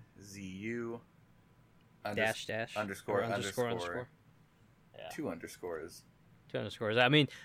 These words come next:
Speaker 2: do you wanna give people your PlayStation account if they wanna play some Monster Hunter with you?
Speaker 1: Oh, yeah, yeah. Let me give my, uh, my P S N. It's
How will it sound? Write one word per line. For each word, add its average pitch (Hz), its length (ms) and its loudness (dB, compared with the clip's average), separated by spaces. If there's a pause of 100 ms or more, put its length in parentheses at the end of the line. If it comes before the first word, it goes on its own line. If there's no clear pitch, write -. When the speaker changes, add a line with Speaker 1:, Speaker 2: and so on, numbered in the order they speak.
(140)
Speaker 2:
do 160 80 6
you 185 80 12
wanna 214 280 12
give 175 180 10
people 185 280 4
your 147 120 6
PlayStation 175 540 4
account 175 400 4
if 143 80 0
they 147 100 6
wanna 143 160 8
play 147 160 6
some 131 160 2
Monster 139 300 6
Hunter 175 180 6
with 175 140 4
you? 185 200 6
Speaker 1:
Oh, 151 120 12
yeah, 170 280 12
yeah. 123 260 10
Let 113 120 -2
me 120 80 0
give 117 280 0
my, 104 420 0
uh, 98 320 4 (1040)
my 98 360 -2
P 104 180 -4
S 95 220 0
N. 95 340 -2
It's - 500 -4